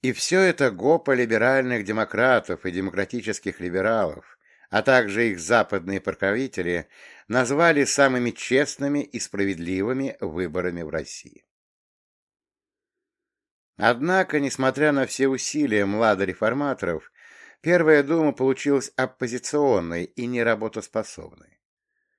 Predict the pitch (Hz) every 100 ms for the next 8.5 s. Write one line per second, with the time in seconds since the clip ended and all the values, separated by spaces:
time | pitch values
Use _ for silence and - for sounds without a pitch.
0 | _ _ 107 127 123 - 110 - 120 104
1 | 101 98 104 95 101 98 92 98 95 95
2 | 95 - 95 - 131 147 147 - _ -
3 | - 101 98 135 139 117 76 - _ _
4 | _ _ _ _ _ _ _ _ _ _
5 | _ - 117 - 175 170 104 - 95 95
6 | 85 76 104 123 139 127 123 - 120 -
7 | - 127 - 120 117 104 127 - 101 78
8 | - - 78 76 73